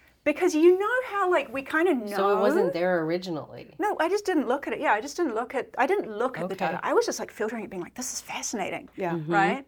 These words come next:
Speaker 1: And, and then the second year, I was like,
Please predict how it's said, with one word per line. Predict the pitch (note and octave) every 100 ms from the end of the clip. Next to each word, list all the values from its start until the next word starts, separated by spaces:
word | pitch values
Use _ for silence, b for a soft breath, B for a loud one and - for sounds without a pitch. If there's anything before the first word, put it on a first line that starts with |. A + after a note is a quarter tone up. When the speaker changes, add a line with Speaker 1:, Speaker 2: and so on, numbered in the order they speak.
| B B _
Speaker 1:
And, | A#3 A#3+ B3 A#3+ A#3+ A#3 _ -
and | A#3+ B3
then | D4 D#4 C4 - _ _ _ - -
the | B3
second | - - B3+ G#4 F4+
year, | A3 F#3+
I | F#3 G3+
was | G#3+ A3+
like, | G#3 G3